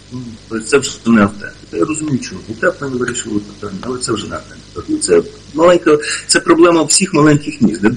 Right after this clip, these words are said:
одна, дві, три автентичних будівлі, на них ніхто не звертає уваги, до них ніби звикли. Вони поступово виходять. В Славуті на військовому містечку був великий комплекс казарм, величезні споруди, там, сімдесятиметрові.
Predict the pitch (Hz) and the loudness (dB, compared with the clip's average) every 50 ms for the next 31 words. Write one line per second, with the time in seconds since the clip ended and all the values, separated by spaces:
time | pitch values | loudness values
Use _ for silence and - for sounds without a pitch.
0 | - 120 135 151 170 165 147 139 151 151 160 156 151 147 151 156 151 151 160 151 | 0 0 2 4 4 4 4 4 2 2 4 2 2 2 2 0 2 2 2 2
1 | - 151 135 135 147 147 143 - 175 165 156 135 113 110 117 139 170 175 175 - | 2 -2 0 2 2 0 0 -2 -2 0 4 6 6 8 8 8 6 6 4 2
2 | - 139 - - 165 156 151 135 123 127 131 127 - 135 127 127 127 135 156 151 | 0 -2 0 2 2 4 4 4 4 2 -2 -2 2 4 4 4 4 4 4 4
3 | 110 - 107 113 127 131 - - 120 117 110 113 110 - - - 147 147 147 - | 4 4 4 4 4 4 4 4 4 6 6 4 2 2 2 2 2 2 2 -2
4 | 98 - 82 85 - - - - - - - - - - - - _ - _ - | -10 -14 -12 -14 -14 -16 -18 -20 -20 -20 -20 -20 -20 -20 -20 -20 _ -20 _ -10
5 | - 147 139 - - - - - 107 101 - 110 98 107 104 - - - - 80 | -6 -6 -6 -6 -6 -10 -12 -12 -12 -4 -2 -2 -2 -2 -6 -8 -8 -8 -8 -4
6 | - - 139 143 180 180 - 151 147 135 139 - - 151 143 143 139 - - 160 | -4 2 4 6 6 6 4 2 2 2 2 2 2 2 2 2 2 2 2 0
7 | 151 - - - - - - - - - - 120 123 131 127 135 135 135 135 135 | 0 0 -2 -8 -8 -8 -10 -12 -12 -8 0 4 6 6 8 8 6 6 4 2
8 | 117 101 - 131 117 107 113 104 101 - - - 110 - 127 131 135 127 117 98 | 0 -4 0 0 2 4 4 2 2 2 0 0 0 4 6 4 4 4 4 2
9 | 110 117 113 - 110 87 - 80 - - - 85 85 78 82 82 - - - - | 2 2 2 0 -2 -2 -4 -4 -10 -12 -10 -8 -8 -8 -8 -14 -18 -16 -10 -6
10 | - 98 92 95 - - - 98 87 95 92 - 123 139 139 131 127 120 | -4 -2 -2 -2 -4 -6 -6 -6 -6 -6 -6 0 4 4 6 6 4 -2